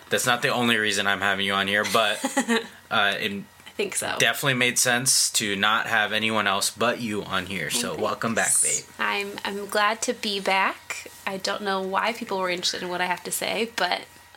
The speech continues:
Speaker 2: I'll do my best to give some entertainment. <laughs>
Speaker 1: Okay.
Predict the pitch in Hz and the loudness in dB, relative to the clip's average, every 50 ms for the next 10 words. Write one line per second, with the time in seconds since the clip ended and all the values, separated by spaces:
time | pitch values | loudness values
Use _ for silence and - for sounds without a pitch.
0 | - - 196 175 180 190 190 196 190 185 - - - 175 - - - - - - | -10 -8 -8 -4 -2 -2 0 0 0 2 2 0 0 0 2 2 2 2 0 -2
1 | - 196 202 202 196 196 196 - - - - - - - _ _ _ _ _ _ | -4 -4 -4 -6 -6 -8 -14 -20 -20 -20 -20 -20 -20 -20 _ _ _ _ _ _
2 | _ _ _ _ - 240 226 - 240 240 247 247 247 240 - 269 311 349 262 - | _ _ _ _ -2 0 0 2 2 2 2 4 2 2 0 0 0 0 0 0
3 | - - 254 233 - - - - 311 349 - 381 - - - - - 381 - 156 | 0 -2 -2 -2 -2 -6 0 0 0 2 2 0 -2 -2 -2 -2 0 2 4 4
4 | 415 214 | 4 2